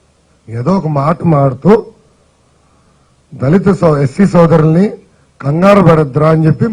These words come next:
మాడుతుంటే కావాలని కట్ చేసి, కావాలని కట్ చేసి పంపించారు. మనందరం చూసాం కదా, అవునా కదా? అంటే ఇది కులాల మధ్య చిచ్చు పెడితే అవునా కదా, అవునా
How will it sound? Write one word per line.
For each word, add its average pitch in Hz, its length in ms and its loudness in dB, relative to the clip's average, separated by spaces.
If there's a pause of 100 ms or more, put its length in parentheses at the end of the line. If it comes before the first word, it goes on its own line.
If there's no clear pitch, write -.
మాడుతుంటే 165 640 0 (640)
కావాలని 220 800 4 (120)
కట్ 156 240 0
చేసి, 151 220 0 (840)
కావాలని 226 800 6 (100)
కట్ 170 200 2
చేసి 208 180 2 (100)
పంపించారు. - 440 -4 (460)
మనందరం 170 400 2
చూసాం 185 280 2
కదా, 202 120 4 (1400)
అవునా 208 200 4 (100)
కదా? 233 180 4 (1080)
అంటే 180 180 2
ఇది 202 160 4
కులాల 220 380 6
మధ్య 226 260 4
చిచ్చు 196 220 2
పెడితే 226 240 6
అవునా 240 160 6 (120)
కదా, 247 200 6 (1000)
అవునా 262 220 6